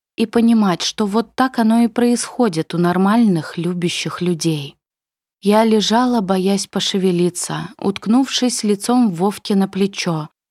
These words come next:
чувствуя уже привычную тяжесть его ладони на своём затылке. А время, отмеренное мне чьей-то скупой рукой, уходило, точно вода сквозь пальцы. Нужно вставать,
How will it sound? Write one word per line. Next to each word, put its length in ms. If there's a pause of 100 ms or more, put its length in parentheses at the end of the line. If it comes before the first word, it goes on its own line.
(220)
чувствуя 540
уже 300
привычную 640
тяжесть 560
его 240
ладони 520
на 120
своём 460
затылке. 760 (640)
А 140
время, 440
отмеренное 760
мне 300
чьей-то 580
скупой 560
рукой, 500 (280)
уходило, 1000 (140)
точно 400
вода 380
сквозь 340
пальцы. 680 (580)
Нужно 400
вставать, 720